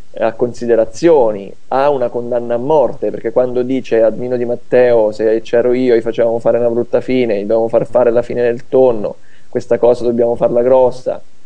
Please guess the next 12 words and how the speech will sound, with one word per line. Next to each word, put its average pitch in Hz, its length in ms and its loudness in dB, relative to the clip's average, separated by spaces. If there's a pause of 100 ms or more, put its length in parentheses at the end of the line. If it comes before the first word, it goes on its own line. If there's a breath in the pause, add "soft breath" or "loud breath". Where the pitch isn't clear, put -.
(240)
dobbiamo 110 280 -2
farla 120 240 2
per 135 120 0
bene", 135 240 2 (340)
lui 147 260 0
sta 139 180 2
dando 127 460 0
dei 120 320 -4
suggerimenti, 123 1120 -2
sta 117 160 2
dando 131 760 2
un, 127 380 0